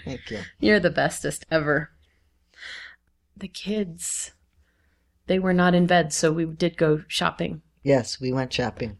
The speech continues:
Speaker 2: Because you're texting and they say, "No, we just got home," and we're like, "Oh, we're not going home yet." <laughs>
Speaker 1: No, because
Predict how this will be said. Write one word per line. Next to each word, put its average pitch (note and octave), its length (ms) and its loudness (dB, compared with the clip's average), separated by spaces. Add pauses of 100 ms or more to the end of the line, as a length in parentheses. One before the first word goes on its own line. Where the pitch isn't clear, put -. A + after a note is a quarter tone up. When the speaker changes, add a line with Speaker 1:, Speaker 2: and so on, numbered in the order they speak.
(120)
Speaker 2:
Because F3 340 0
you're E3+ 120 2
texting D#3+ 520 0
and D3+ 120 2
they D3 80 2
say, D#3 240 0
"No, D#3 180 2
we D3+ 140 0
just D3+ 260 -2
got D3+ 140 -4
home," D3+ 280 0
and D3 140 0
we're C#3+ 80 2
like, D3 220 2
"Oh, G3 160 6
we're F#3 120 2
not F#3 140 2
going D#3+ 180 2
home C#3+ 200 -2
yet." - 140 -10 (180)
<laughs> - 120 -20
Speaker 1:
No, D3 300 2
because C#3+ 460 0